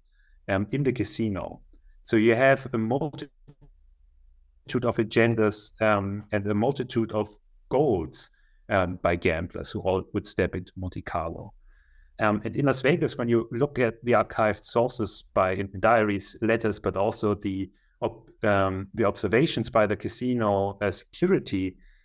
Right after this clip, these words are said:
uh, winning was by no means always the highest priority of people coming there. Many gamblers just enjoyed the experience of playing at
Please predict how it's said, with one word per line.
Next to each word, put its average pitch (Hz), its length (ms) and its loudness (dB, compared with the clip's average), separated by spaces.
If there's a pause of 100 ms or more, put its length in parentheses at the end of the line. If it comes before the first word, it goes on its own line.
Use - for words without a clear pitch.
(140)
uh, 104 200 4
winning 143 300 4
was 131 180 0
by 120 160 2
no 120 260 0
means 139 380 -2
always 120 420 0
the 110 100 -2
highest 120 300 0
priority 104 560 0
of 90 180 -4
people 107 300 -2
coming 98 460 -6
there. - 180 -20 (720)
Many 117 180 2
gamblers 117 420 2
just 117 260 -2
enjoyed 110 420 2
the 110 80 0
experience 123 580 -2
of 104 200 -4
playing 117 400 2
at 98 140 -6